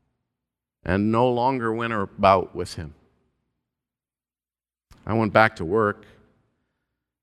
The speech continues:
back to my life the way it had been before I ever met Jesus, and then I heard about that Friday when they crucified him. How the soldiers mocked Jesus, how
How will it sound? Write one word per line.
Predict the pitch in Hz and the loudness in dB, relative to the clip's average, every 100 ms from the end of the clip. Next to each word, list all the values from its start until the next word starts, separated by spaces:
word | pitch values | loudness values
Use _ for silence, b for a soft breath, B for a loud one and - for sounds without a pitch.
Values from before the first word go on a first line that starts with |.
| _ _ | _ _
back | 127 135 - | 4 4 4
to | 135 | 2
my | 120 | 6
life | 113 117 127 - | 6 4 2 -2
the | 107 | 0
way | 117 | 2
it | 107 | 2
had | 95 | 0
been | 98 113 107 | 0 -2 -2
before | 98 107 107 | -4 0 2
I | 104 | 4
ever | 104 95 | 2 0
met | 110 120 - | 0 0 -2
Jesus, | 101 101 95 110 104 95 | -2 -2 -2 -4 -6 -10
and | 101 104 - | -8 -10 -6
then | 98 120 | 2 4
I | 135 | 4
heard | 120 123 127 127 123 | 2 -2 -2 -2 -2
about | 90 107 120 117 | 2 4 4 0
that | 110 113 | -4 -4
Friday | - 101 113 113 113 120 117 - | -2 2 4 2 -2 -6 -14 -12
when | 98 104 107 107 98 | -4 -2 -2 -6 -4
they | 101 98 - - _ | -2 -4 -8 -20 _
crucified | - 123 123 82 85 76 73 | -4 -2 -2 -6 -4 -4 -6
him. | 69 _ _ _ _ _ _ _ _ _ _ _ _ _ _ _ - | -16 _ _ _ _ _ _ _ _ _ _ _ _ _ _ _ 4
How | 113 | 4
the | 110 | 4
soldiers | - 135 147 113 101 | 4 4 6 4 -4
mocked | 107 117 131 139 - | 2 6 8 6 0
Jesus, | - 95 87 85 85 | -2 -2 -2 -8 2
how | 104 104 101 | 4 4 2